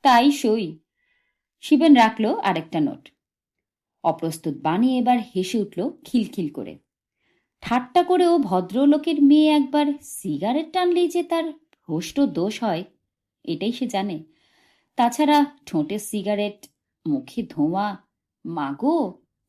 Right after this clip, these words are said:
বলল, "ওয়াক, ও আমি শত টাকায়ও পারবো না ভাই।" অনেকেই হেসে হেসে বলল, "আমি পারি, আমি পারি।" কিন্তু আসলে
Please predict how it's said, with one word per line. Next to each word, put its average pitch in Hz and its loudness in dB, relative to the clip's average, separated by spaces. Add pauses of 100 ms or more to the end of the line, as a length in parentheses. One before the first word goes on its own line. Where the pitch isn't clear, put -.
বলল, 185 -2 (720)
"ওয়াক, 156 -4 (540)
ও 147 -6
আমি 277 4 (180)
শত 220 0
টাকায়ও 269 0
পারবো 247 2
না 240 2
ভাই।" 175 -6 (1120)
অনেকেই 233 0
হেসে 226 0
হেসে 247 0
বলল, 214 -2 (600)
"আমি 359 2
পারি, 339 6 (100)
আমি 330 2
পারি।" 320 2 (800)
কিন্তু 208 -4
আসলে 196 -4